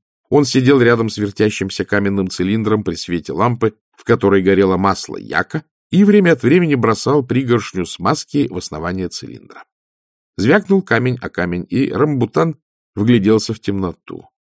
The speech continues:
Она была насыщена запахом горелого камня.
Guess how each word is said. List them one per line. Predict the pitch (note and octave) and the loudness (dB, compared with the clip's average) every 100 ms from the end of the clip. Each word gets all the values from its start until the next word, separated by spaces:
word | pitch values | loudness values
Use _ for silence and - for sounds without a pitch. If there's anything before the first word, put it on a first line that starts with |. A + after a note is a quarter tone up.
| _ _ | _ _
Она | G2+ A2 | -2 0
была | G#2+ G#2+ G#2 | 2 2 0
насыщена | F#2+ F#2+ A#2+ A#2+ A2+ G#2 | -4 -6 -8 -8 -4 -2
запахом | F#2+ G2+ G2 F#2+ F#2 | -2 -4 -4 -6 -2
горелого | F2+ G2 F#2+ F#2 F#2+ | 0 2 2 2 -2
камня. | - - - - | -4 -14 -16 -20